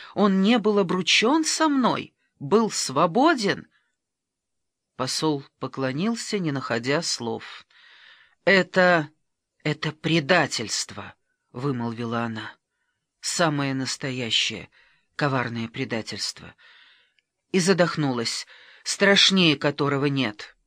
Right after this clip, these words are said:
Снова безмолвный поклон.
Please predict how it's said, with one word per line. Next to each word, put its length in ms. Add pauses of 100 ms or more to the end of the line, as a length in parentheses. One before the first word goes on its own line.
(720)
Снова 680 (320)
безмолвный 840
поклон. 640